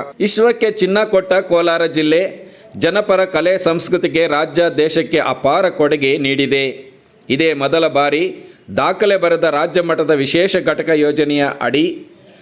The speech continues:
ಜನಪರ ಉತ್ಸವ ಎರಡ್ ಸಾವಿರದ ಇಪ್ಪತ್ತೈದು ಉದ್ಘಾಟನಾ ಕಾರ್ಯಕ್ರಮದಲ್ಲಿ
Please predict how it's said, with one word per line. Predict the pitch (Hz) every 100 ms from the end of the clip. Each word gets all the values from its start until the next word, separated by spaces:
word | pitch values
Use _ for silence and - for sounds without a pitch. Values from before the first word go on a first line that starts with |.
| -
ಜನಪರ | 113 165 214 214
ಉತ್ಸವ | 196 170 175 185 185
ಎರಡ್ | 165 156
ಸಾವಿರದ | - 175 175 156
ಇಪ್ಪತ್ತೈದು | 151 165 165 151 160 151
ಉದ್ಘಾಟನಾ | 143 139 165 180 180 170
ಕಾರ್ಯಕ್ರಮದಲ್ಲಿ | 160 143 143 143 135 135 143 170 143